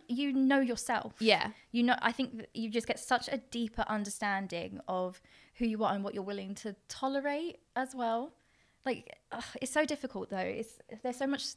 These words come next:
Speaker 1: like you said, there is so much pressure on it, but just knowing who you are and, like, like you say, will-, willing to say no.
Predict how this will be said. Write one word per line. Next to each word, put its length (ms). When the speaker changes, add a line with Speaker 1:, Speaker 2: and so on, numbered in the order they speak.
Speaker 1:
like 140
you 60
said, 140
there 120
is 100
so 100
much 160
pressure 340
on 160
it, 180
but 280
just 260
knowing 440
who 140
you 200
are 200
and, 100
like, 240
like 140
you 60
say, 120
will-, 200
willing 300
to 100
say 160
no. 380